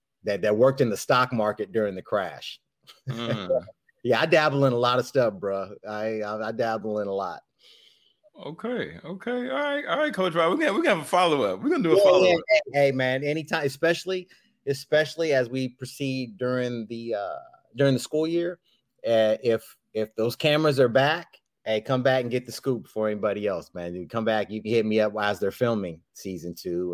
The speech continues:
Speaker 1: and you'll be the first one in, bro.
Speaker 2: Oh, man. All right, Coach Rob. Well, I, I appreciate you taking the time, and I appreciate you gracing us with your presence.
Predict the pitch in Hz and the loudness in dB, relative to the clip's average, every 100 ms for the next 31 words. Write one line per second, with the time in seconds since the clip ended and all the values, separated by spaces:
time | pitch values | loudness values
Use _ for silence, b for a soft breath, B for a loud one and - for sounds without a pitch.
0 | 80 80 b b b b 110 107 101 - | -8 -14 b b b b -2 0 0 2
1 | 110 107 113 104 98 78 80 82 - B | 2 2 2 2 0 -4 -6 -6 -8 B
2 | B B _ 87 98 87 95 101 104 101 | B B _ -8 -6 -6 -8 -8 -8 -10
3 | 87 95 - 76 85 95 98 87 95 92 | -14 -18 -16 -14 -10 -8 -8 -8 -12 -8
4 | 98 95 98 107 110 117 117 117 156 170 | -6 -6 -6 -2 -2 0 0 -2 -4 -2
5 | 156 147 160 156 131 127 120 135 135 120 | -2 -2 -4 -4 -4 -4 -2 -2 0 -2
6 | 117 139 135 131 123 135 123 110 131 127 | -4 -4 -2 -2 -2 -4 -6 -2 -2 -2
7 | 123 113 120 113 95 123 131 127 135 - | -8 -6 -8 -8 -8 -4 -4 -4 -10 -16